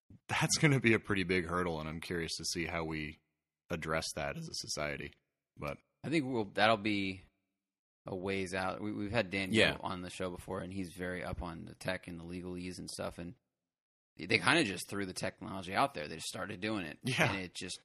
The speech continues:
Speaker 2: and it worked.
Speaker 1: Sort of came overnight,
Speaker 2: Pretty well.
Speaker 1: didn't it?
Speaker 2: Yeah, it's
Speaker 1: Yeah.
Speaker 2: just like,
Speaker 1: There was, like,
Speaker 2: uh,
Speaker 1: that app update or
Speaker 2: Right.
Speaker 1: something for the car. They're like, "By the way, your car drives itself now."
Speaker 2: <laughs>
Speaker 1: <laughs>
Speaker 2: You're sipping your coffee, like, "What are you, what are you talking about?" And then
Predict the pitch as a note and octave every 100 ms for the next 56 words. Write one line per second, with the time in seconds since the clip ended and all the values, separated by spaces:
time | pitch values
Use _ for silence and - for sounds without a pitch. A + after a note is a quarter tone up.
0 | - F#2 F#2 F#2 B2+ E3 D#4+ - A#2 C#3
1 | C#3+ A#2+ A2 F#3 F2 F2 G#2+ E3+ F#3 E3
2 | C#3+ F3+ - C3 B2 E3+ E3+ D3+ D#3 -
3 | C3 E3 A2+ - - G2+ F#2+ G2 E3 A#2
4 | A#2 A#2 B2 A#2 - C3 B2+ A2+ A2 A2
5 | D#3 F3+ E3+ D#3+ C#3 E3+ B2 D3+ B2+ A2
6 | C#3+ D3+ G#2+ F2+ G2+ B2 C#3 D#3 F3+ -
7 | A3+ - D3 - F3+ D#3+ B2+ C#3 D3 C3+
8 | E3+ - C3+ C#3+ B2+ C3 C3+ C3+ A2 F#2+
9 | F2 - G#2 G2+ G2 F#2+